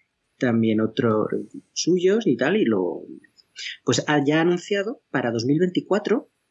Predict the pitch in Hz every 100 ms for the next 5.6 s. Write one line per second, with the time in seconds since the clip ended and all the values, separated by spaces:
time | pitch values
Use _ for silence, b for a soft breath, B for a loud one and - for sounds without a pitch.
0 | b b - 131 123 - 143 - 147 147
1 | 143 143 - 151 160 143 120 113 - -
2 | 117 113 - 92 104 95 92 101 107 107
3 | 107 107 135 127 110 104 95 98 104 104
4 | 101 104 101 104 110 127 165 165 127 117
5 | 120 117 131 127 -